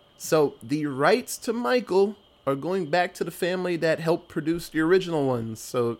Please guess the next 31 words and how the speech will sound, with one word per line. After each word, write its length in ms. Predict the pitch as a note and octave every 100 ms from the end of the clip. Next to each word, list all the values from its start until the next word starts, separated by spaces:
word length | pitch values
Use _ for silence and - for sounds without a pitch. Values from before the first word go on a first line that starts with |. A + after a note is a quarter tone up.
| -
it's 220 | A#2 C3+
John 260 | - G3 G3
Carpenter. 520 | - C3+ B2 C3+ A2+
He 300 | A#2+ D#3+ C#3+ _ -
helped 280 | - D#3+ -
with 160 | B2+ A2
this. 300 | A#2 G#2+ - _ _ _ _ _
Actually, 320 | G2 G2 G2
he 100 | G2+ F2
kinda 220 | - F#2+
created 380 | - F#2+ D2 B1+
it. 140 | F#2+ _ _ - _ - -
But, 240 | D3+ D3
uh, 240 | D3 C3 B2
the 180 | A#2+ C#3
Akkad 380 | C3+ - D3 C#3+
family, 480 | - A#2+ A2+ A2+ A2 _ _ _ _
they 240 | C3 C#3+
helped 260 | C3+ D3 -
him 100 | C3
out 160 | B2
with 140 | - G2+
this 460 | F2+ G#2+ - - _
and 120 | G#2+
actually 500 | G2+ A2 - G#2 G#2
came 260 | G2 - B2+
up 100 | A#2
with 100 | A#2+
ideas 440 | A#2 A2+ A#2+ A#2 A2+
and 120 | G#2
stuff. 340 | - A2 G#2+